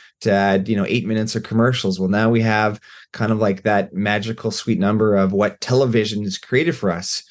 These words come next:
And now YouTube is the, the resource for our education. And, um, I have to say too, a, a lot of my, you know, where I go to watch stuff is on YouTube.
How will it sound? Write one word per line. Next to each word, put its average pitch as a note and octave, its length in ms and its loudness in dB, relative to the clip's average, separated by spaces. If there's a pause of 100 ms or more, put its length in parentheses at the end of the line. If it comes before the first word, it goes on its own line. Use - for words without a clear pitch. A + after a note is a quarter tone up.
(340)
And A2+ 120 2
now A2+ 200 2
YouTube B2+ 540 0
is G2+ 460 0
the, G2 260 -6
the G#2 160 0
resource A#2 720 0
for A#2 380 2
our G#2 140 2
education. F#2+ 680 -2
And, F2+ 180 -2 (300)
um, G#2 220 0
I A2 80 0
have B2 160 0
to C3+ 100 -2
say B2 220 0
too, C#3+ 480 -4
a, G2 180 -2
a G#2+ 140 -4
lot A#2+ 240 4
of C#3 80 0
my, C3 440 2 (640)
you B2+ 80 2
know, A#2+ 80 4
where C3 220 4
I C#3 80 2
go C3 120 2
to C3 80 4
watch A#2+ 640 0 (160)
stuff - 640 -6 (280)
is A#2 340 2
on C3+ 320 -2 (320)
YouTube. A#2 260 -2